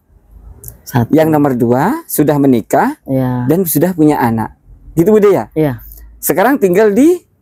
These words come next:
Speaker 2: rumah suaminya Bude?
Speaker 1: Iya, ikut
Speaker 2: Oh,
Speaker 1: suaminya.
Speaker 2: ikut suaminya.
Speaker 1: Hmm.
Speaker 2: Ya, ya, alhamdulillah. Terus, eh, yang ketiga Bude,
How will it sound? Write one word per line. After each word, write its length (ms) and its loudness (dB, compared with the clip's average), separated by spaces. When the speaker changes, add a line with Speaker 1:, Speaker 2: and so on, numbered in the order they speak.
Speaker 2:
rumah 220 0
suaminya 380 2
Bude? 240 -2
Speaker 1:
Iya, 380 0
ikut 200 -2
Speaker 2:
Oh, 140 2
Speaker 1:
suaminya. 100 0
Speaker 2:
ikut 160 0
suaminya. 580 2
Speaker 1:
Hmm. 80 -12
Speaker 2:
Ya, 220 2
ya, 220 0
alhamdulillah. 800 -2
Terus, 320 0
eh, 760 4
yang 180 0
ketiga 340 0
Bude, 220 2